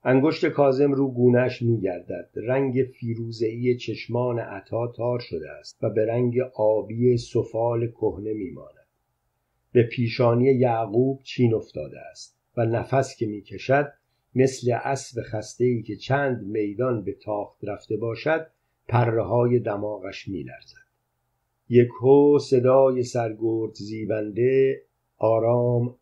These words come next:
مطمئن و شمرده به گوش می‌رسد. "خب، از نو شروع می‌کنیم."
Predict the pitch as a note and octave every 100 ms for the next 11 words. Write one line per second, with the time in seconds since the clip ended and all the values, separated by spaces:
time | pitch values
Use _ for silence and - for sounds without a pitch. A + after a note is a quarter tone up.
0 | - A2+ A2+ - G#2+ G#2+ G#2+ B2+ B2+ B2+
1 | - - A2 - A2 G#2+ G2 F#2+ A2+ A2+
2 | G#2 G2+ G#2 F#2 - A#1+ B1 - - _
3 | _ _ _ _ _ _ _ _ _ _
4 | A2+ B2 A2+ - _ _ _ _ _ _
5 | _ _ - A2+ A2 G2+ G#2 A2+ C3 D3
6 | D3 - - A2+ A2+ F#2+ - - - _